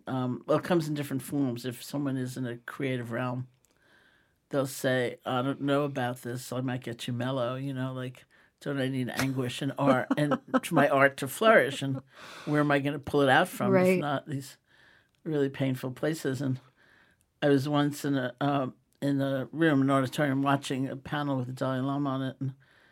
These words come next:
Speaker 1: it was the Dalai Lama and Alice Walker and Richard Gere. And that was the first question.
Speaker 2: Hmm. What did
Speaker 1: Uh,
Speaker 2: the Dalai Lama say?
Speaker 1: Well, he was puzzled. He was
Speaker 2: Uh-huh.
Speaker 1: like, he said, basically, he said, "People keep taking me places to show me things."
Speaker 2: Mm-hmm.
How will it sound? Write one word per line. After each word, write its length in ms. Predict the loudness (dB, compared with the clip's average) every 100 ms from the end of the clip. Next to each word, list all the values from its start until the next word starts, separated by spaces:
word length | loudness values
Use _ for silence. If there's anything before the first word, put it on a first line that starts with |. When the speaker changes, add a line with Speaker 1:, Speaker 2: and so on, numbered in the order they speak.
| _ _
Speaker 1:
it 80 | -4
was 100 | -4
the 100 | -2
Dalai 280 | 2 4 4
Lama 420 | 2 2 2 -2
and 380 | -2 -4 -4 -8 -8
Alice 340 | -4 -4 -4
Walker 500 | -4 -4 -4 -8 -10 -10 -6
and 560 | -4 -2 -2 -4 -6
Richard 280 | -8 -8 -8
Gere. 340 | -2 2 2 2
And 160 | 2
that 160 | 2 2
was 140 | -2
the 60 | -4
first 240 | -4 -6
question. 440 | -4 -4 -4 -8 -10 _ 2
Speaker 2:
Hmm. 240 | 4 4 0 _ _ _ _ _ _ _ _ _ _ 2
What 220 | 8 10
did 120 | 12
Speaker 1:
Uh, 20 | 10
Speaker 2:
the 100 | 10
Dalai 280 | 10 10
Lama 280 | 8 8 6
say? 440 | 4 4 6 6 6
Speaker 1:
Well, 280 | 8 8 8
he 160 | 8
was 160 | 8 6
puzzled. 560 | 6 6 8 6 4 0
He 160 | 6
was 200 | 8 8
Speaker 2:
Uh-huh. 120 | 6
Speaker 1:
like, 100 | 4
he 140 | 2 -2
said, 380 | 4 4 4 -2 _ _ _ _ _ _ _
basically, 580 | 4 4 2 0 2 2
he 120 | 0
said, 240 | 0 -2 0
"People 260 | -4 -2
keep 240 | -2 -4 -4
taking 420 | -2 -2 -2 0
me 100 | -2
places 480 | -2 -4 -4 -6 -10
to 120 | -10
show 240 | -6 -2 0
me 140 | -2
things." 340 | -4 -2 0 2
Speaker 2:
Mm-hmm. 280 | 2 2